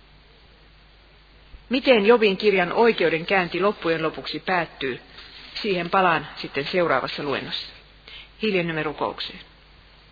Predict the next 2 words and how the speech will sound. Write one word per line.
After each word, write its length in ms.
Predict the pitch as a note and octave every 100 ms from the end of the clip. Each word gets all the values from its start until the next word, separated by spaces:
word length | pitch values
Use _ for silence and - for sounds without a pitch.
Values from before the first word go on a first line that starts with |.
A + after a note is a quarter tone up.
| - - - - - - - - - - - - - - _ - - - - _ _ - - - - - - _ - - - _ _ - - _ - -
Herra 220 | A#3+ A3 G#3
Jeesus, 560 | F#3+ F#3 E3 D#3+ -